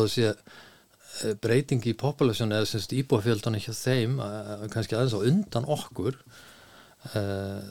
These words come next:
þá hafa þeir samt líka verið tíu, fimmtán árum á undan okkur í að gera stefnumörkun um það hvernig þeir vilja byggja upp. Og það hefur kannski verið vandinn hjá okkur að, eða stóra meinið hjá okkur er ekki,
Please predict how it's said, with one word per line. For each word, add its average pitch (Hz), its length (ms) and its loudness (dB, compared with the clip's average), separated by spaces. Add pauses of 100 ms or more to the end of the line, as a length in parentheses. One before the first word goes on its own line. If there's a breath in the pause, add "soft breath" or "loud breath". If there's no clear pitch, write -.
(180)
þá 113 460 2 (160)
hafa 117 260 4
þeir 110 140 0
samt 165 280 0
líka 127 340 0
verið 113 240 0
tíu, 131 160 0
fimmtán 131 280 -2
árum 123 240 2
á - 20 2
undan 120 220 -2
okkur 117 160 0
í 117 80 0
að 107 80 -4
gera 160 220 -2
stefnumörkun 113 760 -4
um 139 160 -2
það 113 220 -6
hvernig 127 240 -4
þeir 143 160 -2
vilja 127 160 0
byggja 135 320 -6
upp. - 180 -18 (840 soft breath)
Og 107 140 4
það 143 360 2
hefur 156 200 0
kannski 135 280 -2
verið 139 300 4
vandinn 151 320 0
hjá 127 100 0
okkur 123 320 0 (880 loud breath)
að, 107 400 0 (960)
eða 107 160 4
stóra 139 560 4
meinið 123 560 2
hjá 127 80 0
okkur 113 320 -4
er 113 160 -2
ekki, 113 300 -2